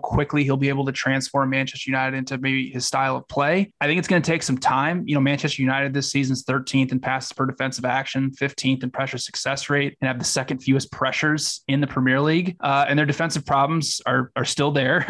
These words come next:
<laughs> They got, like you said, they got very, very lucky against Chelsea. They basically, uh, lucked out on our Jorginho mistake, uh, to score and then gave up around three expected goals to, uh, Chelsea.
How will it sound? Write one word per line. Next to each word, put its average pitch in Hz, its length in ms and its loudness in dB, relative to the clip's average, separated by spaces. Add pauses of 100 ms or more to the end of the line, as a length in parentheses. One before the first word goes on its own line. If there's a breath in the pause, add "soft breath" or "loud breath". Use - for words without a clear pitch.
<laughs> 139 80 0
They 127 120 0
got, 120 300 -2
like 127 180 0
you 139 60 -4
said, 139 140 2
they 131 60 2
got 127 220 -2
very, 139 280 2
very 135 260 2
lucky 135 320 0
against 139 260 -4
Chelsea. 135 360 -4
They 135 120 -2
basically, 135 600 -2
uh, 131 180 2
lucked 139 220 0
out 139 120 2
on 135 100 2
our 135 260 0
Jorginho 135 520 0
mistake, 131 640 -2
uh, 127 200 0
to 131 80 -6
score 135 380 2
and 131 100 0
then 131 220 0
gave 131 200 -2
up 127 180 0
around 131 320 -2
three 131 200 -2
expected 131 440 -4
goals 131 320 0
to, 131 400 0
uh, 127 300 0
Chelsea. 151 720 2